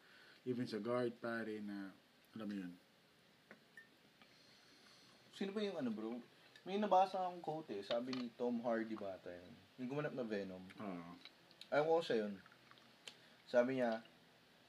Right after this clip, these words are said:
Speaker 2: quote and quote, "I treat the janitor the same respect
Speaker 1: Oo.
Speaker 2: I give the C E O."
Speaker 1: C E O, pare. Ganun dapat.
Speaker 2: Totoo naman yun. Kasi, ano eh, dumating ako dun sa punto na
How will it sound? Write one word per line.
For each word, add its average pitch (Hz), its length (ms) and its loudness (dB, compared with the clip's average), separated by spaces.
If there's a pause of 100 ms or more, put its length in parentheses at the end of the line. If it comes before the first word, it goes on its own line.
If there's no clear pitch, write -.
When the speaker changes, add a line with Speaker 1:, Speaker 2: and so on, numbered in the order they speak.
(160)
Speaker 2:
quote 147 240 0
and 135 160 -4
quote, 107 240 -2 (400)
"I 117 160 6
treat 147 320 -4 (960)
the 120 160 -4
janitor 113 560 2
the 98 100 -6
same 117 300 -4
respect 104 560 -4 (800)
Speaker 1:
Oo. 92 160 -10
Speaker 2:
I 120 160 0
give 113 400 0
the 110 80 0
C 95 400 -2
E - 0 -
O." 85 80 -4
Speaker 1:
C 87 80 -2
E 87 80 -4
O, 80 160 -16
pare. 82 240 -12 (880)
Ganun 120 240 -4
dapat. 101 160 -4
Speaker 2:
Totoo 127 160 4
naman 104 240 -2
yun. 90 160 -12
Kasi, - 320 0 (640)
ano 156 160 0
eh, 127 160 -2 (400)
dumating 165 480 0
ako 165 160 2
dun 147 160 0
sa 143 160 -4
punto 123 400 -2
na 98 240 -4